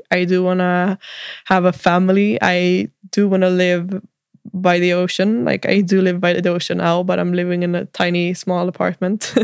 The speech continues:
<laughs> in someone else's house. So I do wanna have my own beautiful house with my beautiful family.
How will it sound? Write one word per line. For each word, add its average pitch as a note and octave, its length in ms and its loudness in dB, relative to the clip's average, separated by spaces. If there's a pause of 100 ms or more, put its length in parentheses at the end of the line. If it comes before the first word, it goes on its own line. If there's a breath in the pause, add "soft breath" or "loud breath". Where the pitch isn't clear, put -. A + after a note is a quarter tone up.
(200)
<laughs> - 300 -10
in F#3 120 2
someone F#3 420 2
else's F#3 360 0
house. F#3 400 0
So - 280 -2
I F3+ 200 0
do F#3 160 -2
wanna F3+ 180 0
have F3+ 240 0
my F3+ 480 -2
own F3+ 640 -2 (300)
beautiful F#3 420 -2
house F3+ 880 -2
with G3 280 -2
my F3+ 400 0
beautiful G3 300 -4
family. F3+ 600 -2